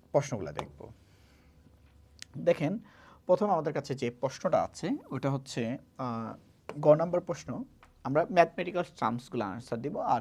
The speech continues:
থিওরিটিক্যালগুলো আপনারা পড়ে নেবেন। আহ, উদ্দীপকে উল্লেখিত মাসিক কিস্তির বর্তমান মূল্য নির্ণয় করো। তাহলে দেখেন, এই যে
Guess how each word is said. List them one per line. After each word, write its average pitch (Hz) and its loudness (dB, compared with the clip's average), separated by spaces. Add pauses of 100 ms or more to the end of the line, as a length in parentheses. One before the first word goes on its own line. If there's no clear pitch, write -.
থিওরিটিক্যালগুলো 143 -2
আপনারা 117 -8
পড়ে 110 -4
নেবেন। 104 -6 (920)
আহ, 139 4
উদ্দীপকে 220 4 (140)
উল্লেখিত 180 2 (220)
মাসিক 165 -2
কিস্তির 190 -2
বর্তমান 139 0
মূল্য 131 0 (380)
নির্ণয় 127 2
করো। 107 -14 (100)
তাহলে 226 0
দেখেন, 185 -2 (640)
এই 233 4
যে 220 0